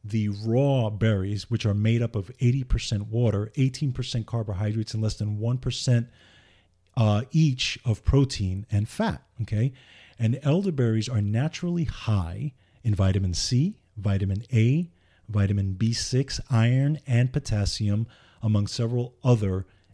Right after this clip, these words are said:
essential nutrients, okay? Now, let's talk about the benefits and uses of elderberries. Number one, elderberry prevents colds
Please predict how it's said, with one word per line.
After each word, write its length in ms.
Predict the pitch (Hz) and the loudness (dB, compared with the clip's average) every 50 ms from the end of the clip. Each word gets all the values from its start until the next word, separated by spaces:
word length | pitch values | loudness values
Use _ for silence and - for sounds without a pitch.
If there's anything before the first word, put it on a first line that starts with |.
| _ - | _ -6
essential 600 | 107 - - - 107 98 95 - - 107 104 104 - _ _ _ _ _ | -4 -4 -2 -2 -2 -2 -2 -4 -4 -6 -6 -6 -8 _ _ _ _ _
nutrients, 840 | 101 104 110 113 - - - - - - _ - - - - - - _ _ | -2 0 0 0 0 -4 -10 -16 -16 -18 _ -14 -14 -14 -14 -16 -20 _ _
okay? 240 | - 117 120 156 170 - _ _ - - _ - - _ _ - _ _ _ _ _ | -6 -4 -2 -2 -4 -6 _ _ -20 -20 _ -20 -20 _ _ -20 _ _ _ _ _
Now, 280 | 123 120 110 98 76 - _ _ _ _ _ _ _ _ _ _ _ _ _ _ _ - - - | -2 -2 0 -2 -4 -8 _ _ _ _ _ _ _ _ _ _ _ _ _ _ _ -20 -6 -2
let's 160 | 135 131 127 | -2 -2 0
talk 160 | - 151 151 | 0 -2 -2
about 160 | 143 139 131 127 | 0 -2 -2 -2
the 60 | 120 | 0
benefits 520 | 95 117 120 127 123 - - 98 - - | 2 4 4 4 4 2 -2 -4 -4 -6
and 260 | - 131 113 107 104 | -2 0 2 2 2
uses 580 | 104 104 113 135 151 - - 110 98 95 98 110 117 - - | 2 2 2 2 0 0 -2 -4 -4 -6 -8 -10 -12 -6 -4
of 260 | 113 101 95 95 - - - | -2 -2 -2 -4 -6 -6 -4
elderberries. 580 | 110 107 101 98 87 87 82 82 - 113 - | -4 -4 -4 -6 -8 -10 -12 -14 -14 -10 -8
Number 180 | 110 104 104 98 | -6 -6 -4 -4
one, 380 | 98 107 110 123 147 180 185 - _ _ _ _ _ _ _ _ _ _ _ _ _ _ _ _ _ _ _ | -2 0 2 2 2 2 0 -4 _ _ _ _ _ _ _ _ _ _ _ _ _ _ _ _ _ _ _
elderberry 500 | - 113 117 120 123 113 123 120 123 127 | -2 0 0 0 0 0 0 0 0 0
prevents 600 | 127 - - 104 95 110 104 104 104 - - - - _ - - - | -2 -2 -4 -2 0 2 2 2 0 -4 -10 -14 -12 _ -12 -12 -12
colds 680 | - - 98 92 95 95 98 101 107 113 127 - - | -8 -4 -2 -2 0 -2 -2 -4 -6 -8 -10 -10 -12